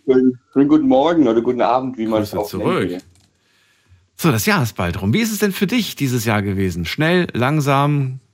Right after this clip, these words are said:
Speaker 2: gut oder schlecht?
Speaker 1: Ja, also ich muss ganz ehrlich sagen, für mich war das Jahr wirklich echt brutal schnell. Ja,
Speaker 2: Mhm.
Speaker 1: also privat, auch, auch geschäftlich und auch mit meinem Sohnemann. Also ich muss sagen, das Jahr ging wirklich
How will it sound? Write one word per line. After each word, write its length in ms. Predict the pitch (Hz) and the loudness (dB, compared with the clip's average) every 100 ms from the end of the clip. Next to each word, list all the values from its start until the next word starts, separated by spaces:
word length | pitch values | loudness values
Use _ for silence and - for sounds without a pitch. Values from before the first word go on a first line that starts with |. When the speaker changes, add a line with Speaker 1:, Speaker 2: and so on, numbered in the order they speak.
| - | -2
Speaker 2:
gut 200 | 143 120 | -2 0
oder 180 | 110 98 | 0 0
schlecht? 460 | 117 120 123 123 | 0 0 -2 -4
Speaker 1:
Ja, 220 | 120 107 170 254 208 _ _ _ _ _ _ - | 0 2 0 -6 -10 _ _ _ _ _ _ -18
also 180 | 113 135 | -6 -2
ich 40 | |
muss 160 | 139 - | -2 0
ganz 220 | 120 143 | -2 0
ehrlich 220 | 151 156 | -2 0
sagen, 300 | 143 143 151 | 2 2 2
für 120 | 143 | 2
mich 280 | 143 170 - - | 2 2 0 -4
war 220 | 135 139 | -2 -2
das 160 | 139 | -4
Jahr 280 | 135 123 117 | 0 2 2
wirklich 440 | 123 143 143 - - | 0 2 -2 -4 -6
echt 340 | 110 139 139 | -2 -2 -2
brutal 480 | - 123 120 104 120 | -6 -4 0 0 0
schnell. 540 | 113 117 101 107 190 262 - | -2 0 2 2 0 -4 -2
Ja, 180 | 101 | 0
Speaker 2:
Mhm. 60 | 131 | 0
Speaker 1:
also 220 | 135 127 | 0 -2
privat, 500 | 113 107 98 131 147 | 0 2 2 0 0
auch, 220 | 110 113 _ - | 0 -2 _ -2
auch 240 | 107 - | -2 -2
geschäftlich 680 | 113 117 - - 143 143 _ _ _ - - - - _ | -4 -2 -2 -2 -4 -4 _ _ _ -20 -20 -20 -20 _
und 500 | - 123 120 113 - - | 2 4 4 0 -8 -2
auch 180 | 113 120 | -2 0
mit 120 | - | 0
meinem 160 | 113 110 | 0 2
Sohnemann. 680 | 127 151 156 139 143 139 | 2 4 4 4 2 0
Also 600 | 139 113 - 120 120 117 _ - | 2 0 4 6 6 2 _ -10
ich 180 | - 131 | -2 2
muss 140 | 151 | 2
sagen, 240 | 147 139 139 | 4 2 0
das 140 | 135 | -2
Jahr 200 | 117 123 | 0 0
ging 280 | 151 143 120 | 2 2 4
wirklich 560 | 120 139 143 131 - | 4 4 2 0 -2